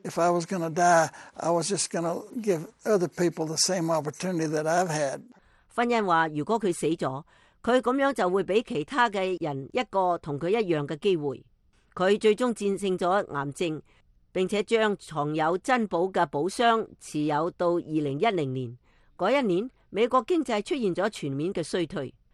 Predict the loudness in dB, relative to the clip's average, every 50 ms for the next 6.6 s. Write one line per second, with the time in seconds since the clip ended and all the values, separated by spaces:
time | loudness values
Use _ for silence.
0 | _ _ _ _ 0 0 2 4 4 4 4 4 2 2 2 4 4 4 4 4
1 | 2 2 2 2 0 0 -2 -4 -4 -4 -2 -2 -2 0 0 -2 -4 -4 -8 -12
2 | -18 _ _ _ _ _ -2 0 0 2 2 2 2 2 2 0 0 2 2 2
3 | 2 2 _ -4 -4 -4 -4 -4 -4 -6 -6 -6 -10 -16 _ _ _ _ _ 0
4 | 0 0 2 2 0 0 2 2 2 2 2 0 -2 -2 0 0 0 0 0 -2
5 | -6 -6 -8 -8 -6 -6 -4 -4 -4 -6 -8 -8 -8 -8 -6 -6 -4 -2 -2 -2
6 | -2 -4 -2 -2 -2 -2 -2 -4 -4 -6 -8